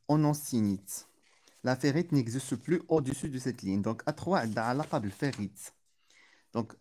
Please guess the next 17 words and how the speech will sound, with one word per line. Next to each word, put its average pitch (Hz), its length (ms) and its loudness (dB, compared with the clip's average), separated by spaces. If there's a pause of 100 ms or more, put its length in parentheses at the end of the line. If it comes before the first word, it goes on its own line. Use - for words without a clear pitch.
ferrite 175 560 -2 (360)
A 170 60 4
trois. 107 420 -4 (600)
هي 117 140 0
هذه 98 360 -2
A - 60 -10
trois. 120 380 -6 (3500)
Donc, 110 340 -8
euh, 98 460 -4 (1300)
خليوها 147 340 2
بوحدها 101 440 -8 (240)
ب-، 95 120 -6 (160)
بالنوار. 104 640 -4 (1080)
Donc, 131 240 -2
c'est - 220 -8
A 143 60 2
trois. 95 300 -10